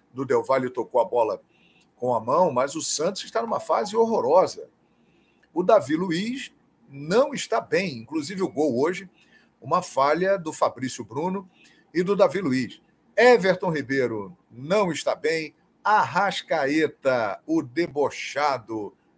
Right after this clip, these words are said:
não está bem, a coisa realmente não está legal no time do Flamengo.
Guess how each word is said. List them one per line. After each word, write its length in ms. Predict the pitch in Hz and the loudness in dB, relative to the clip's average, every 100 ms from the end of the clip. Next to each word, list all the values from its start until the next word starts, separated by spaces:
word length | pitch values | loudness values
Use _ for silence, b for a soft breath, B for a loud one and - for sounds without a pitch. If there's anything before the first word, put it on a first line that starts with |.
| _ | _
não 640 | 117 135 185 226 240 247 | -16 -4 0 2 0 -4
está 500 | 151 - - 160 170 - _ | -8 -10 -4 -2 -2 -6 _
bem, 540 | 147 160 165 175 180 - | 0 2 0 -4 -8 -10
a 160 | 190 208 | -10 -10
coisa 580 | - 160 170 170 180 | -6 -2 0 0 -4
realmente 640 | 175 170 175 135 147 135 139 | -6 -4 -6 -6 -10 -10 -12
não 360 | 135 131 139 | -8 -6 -6
está 260 | 139 - 127 | -8 -6 -2
legal 480 | 131 123 110 117 - b b _ | -2 -2 -2 -2 -4 b b _
no 160 | 139 | -12
time 280 | 147 - 131 | -10 -10 -8
do 120 | 135 | -6
Flamengo. 520 | 139 156 123 107 95 | -4 -2 -4 -6 -14